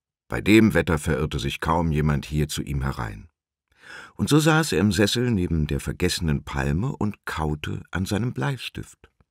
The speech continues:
„Ich bin allein“, kritzelte er in sein Dichtungsheft, „aber das macht nichts.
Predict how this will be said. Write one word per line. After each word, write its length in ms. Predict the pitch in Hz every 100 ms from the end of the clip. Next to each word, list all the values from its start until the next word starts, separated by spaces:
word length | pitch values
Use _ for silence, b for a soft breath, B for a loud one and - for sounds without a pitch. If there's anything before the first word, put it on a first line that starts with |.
| _ _ _ _ _ _ b b b b b _
„Ich 200 | _ -
bin 300 | - 73 58 50
allein“, 560 | - 71 110 165 101 76 _ _ _ _
kritzelte 460 | - 98 - 95 95
er 140 | 82
in 100 | 87
sein 240 | 87 90 78
Dichtungsheft, 760 | 101 - 90 87 - 87 - B B B B B
„aber 140 | - 110
das 180 | 78 -
macht 280 | 65 -
nichts. 320 | 53 - -